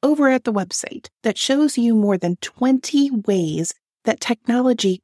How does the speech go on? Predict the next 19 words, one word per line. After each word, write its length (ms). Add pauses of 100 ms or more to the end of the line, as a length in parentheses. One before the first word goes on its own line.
could 560
be 200
supporting 680 (140)
your 460 (260)
efforts 440
to 120
attract, 640 (140)
engage, 500 (180)
and 140
retain 440
more 220
members. 640 (400)
It's 160
actually 300
broken 400
down 300 (320)
into 200
the 140
stages 760